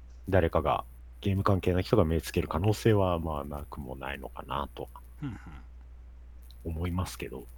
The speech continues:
Speaker 2: ああ。
Speaker 1: <clears throat>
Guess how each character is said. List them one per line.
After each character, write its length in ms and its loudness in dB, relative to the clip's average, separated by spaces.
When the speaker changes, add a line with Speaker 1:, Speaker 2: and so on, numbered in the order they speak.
Speaker 2:
あ 40 -14
あ。 60 10
Speaker 1:
<clears throat> 240 12